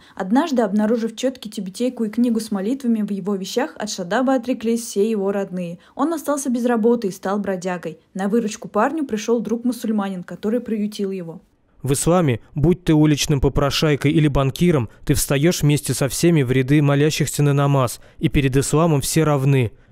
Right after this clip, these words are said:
Speaker 2: Не нужно быть богатым или родиться в конкретной социальной группе, чтобы быть ближе к Аллаху.
Speaker 1: В индийском обществе процветает исламофобия не только на словах, но и в действиях, а индуист, сменивший веру, становится настоящим изгоем.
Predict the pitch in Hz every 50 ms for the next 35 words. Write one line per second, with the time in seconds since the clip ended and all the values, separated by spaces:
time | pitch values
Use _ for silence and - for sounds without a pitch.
0 | - - 147 151 156 175 202 180 156 175 151 156 160 135 127 143 143 139 160 185
1 | 190 - 151 127 - - 139 139 143 135 135 131 135 180 175 - 151 - - 143
2 | 139 127 - 147 165 165 - 156 131 - 147 131 - - 156 147 139 143 139 127
3 | 139 156 190 190 - 147 117 - - - - - - 143 131 135 123 143 135 120
4 | 117 139 160 170 139 139 - - 131 131 127 131 131 127 117 117 120 110 - -
5 | _ _ _ _ _ - 190 233 233 233 233 240 233 - 247 220 208 214 262 -
6 | - 330 - - 302 - 247 214 - 214 208 - 208 208 233 254 254 233 - -
7 | 208 208 220 220 208 - - 220 208 190 190 175 170 - 175 170 - - 196 214
8 | 240 - 269 262 262 - 254 240 226 226 220 220 220 214 196 190 196 196 190 180
9 | 170 190 185 190 190 - - 175 170 170 - - - 202 208 220 196 226 247 294
10 | 359 - - - 254 240 220 214 214 208 - - 226 208 233 208 196 190 185 -
11 | - 185 180 185 202 220 247 254 247 254 220 202 190 - - 185 165 170 196 -
12 | - 190 185 185 165 156 - 180 170 170 180 180 175